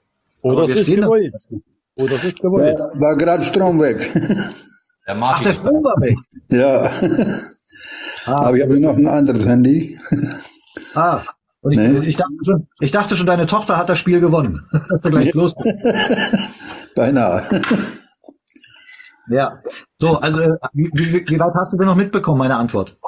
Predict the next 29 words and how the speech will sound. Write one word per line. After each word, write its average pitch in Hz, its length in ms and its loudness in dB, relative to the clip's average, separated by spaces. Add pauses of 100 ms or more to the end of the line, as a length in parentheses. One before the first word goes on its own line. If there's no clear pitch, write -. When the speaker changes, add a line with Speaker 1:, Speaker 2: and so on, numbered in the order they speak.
(960)
Speaker 3:
Also 123 240 2
nicht 160 220 2
viel, 123 320 2
nur 139 280 2
noch 139 260 0
hier, 131 340 4
ähm, 127 240 0 (160)
Kle-, - 200 -4 (200)
Kle-, - 320 -2
Kleinigkeiten 107 540 0
so. 95 200 2 (680)
Speaker 2:
Ach 127 140 -6
so. 110 220 -2 (800)
Gut, 156 200 0
also 151 200 0
dieser, 160 320 2
dieser 160 260 2
George 165 320 0
Friedman, 202 440 0
dieser 160 220 2
ehemalige 156 580 2
Chef 170 280 -2
von 156 180 2
dieser 135 240 0
Denkfabrik, 170 600 -2
von 151 80 0
diesem 135 240 0
Think 180 220 0
Tank, 175 220 0